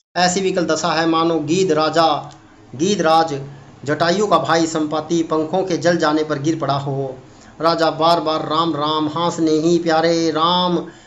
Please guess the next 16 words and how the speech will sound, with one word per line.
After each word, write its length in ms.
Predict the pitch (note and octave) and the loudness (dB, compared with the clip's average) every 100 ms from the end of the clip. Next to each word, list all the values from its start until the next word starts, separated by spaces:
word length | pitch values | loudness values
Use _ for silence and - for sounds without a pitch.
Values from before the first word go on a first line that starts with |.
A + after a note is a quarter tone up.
| - - | -10 -4
कहते 300 | C#3+ C#3 F3+ | -4 -2 -2
हैं, 260 | D#3+ E3 | -2 -2
फिर 220 | D#3 F3+ D3+ | -2 -4 0
"हाँ 260 | E3 F3 | 0 0
राम, 320 | D#3 D#3+ D#3+ | 2 0 0
हाँ 260 | D3+ D#3+ E3+ | -2 -2 0
लक्ष्मण, 400 | D#3+ D#3 D#3 D#3 B2 - - - - | -2 -2 -2 -2 -6 -10 -20 -12 -2
हाँ 140 | E3+ | 0
जानकी" 480 | E3 D#3 D3+ D3 D#3+ | 2 0 -2 -2 -2
ऐसा 360 | F3 C#3+ C#3 D#3 | -2 -4 -2 -2
कहने 760 | - B2+ C3 F3 A3+ - - - A2+ | -2 -2 0 0 0 -2 -10 -14 -10
लगते 320 | G#2 - - | -10 -10 -10
हैं। 380 | A2+ A2 - - - - - _ _ _ _ _ _ _ _ _ | -10 -14 -20 -20 -20 -20 -20 _ _ _ _ _ _ _ _ _
मित्रों, 300 | D3 D3 G3+ | -10 -6 -4
यह 240 | F#3 D#3 E3+ | -2 -2 -2
मैंने 600 | D#3+ D#3+ D#3+ D#3+ D#3+ | -2 0 0 -2 -6